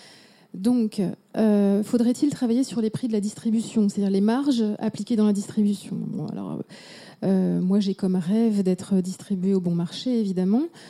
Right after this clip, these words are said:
Euh, après, j'ai, j'ai des clientes qui, qui, euh, vont me dire : « Ah ben, je préfère venir vous voir chez vous, même à Belleville,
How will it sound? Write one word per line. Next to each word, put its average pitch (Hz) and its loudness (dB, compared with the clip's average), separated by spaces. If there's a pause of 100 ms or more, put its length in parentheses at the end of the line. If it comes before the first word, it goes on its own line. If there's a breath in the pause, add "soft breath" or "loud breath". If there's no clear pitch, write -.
(220 loud breath)
Euh, 185 2
après, - -2
j'ai, 202 0
j'ai 196 0
des 185 -2
clientes 247 0
qui, 202 -4
qui, 196 -6
euh, 180 -2 (560)
vont 190 -2
me 190 0
dire : « 220 -2
Ah - -2
ben, 220 -2
je - -4
préfère 226 -4
venir 214 2
vous 202 2
voir 240 -2 (420 loud breath)
chez 220 -2
vous, 262 2 (440 soft breath)
même 233 2
à 220 2
Belleville, 220 2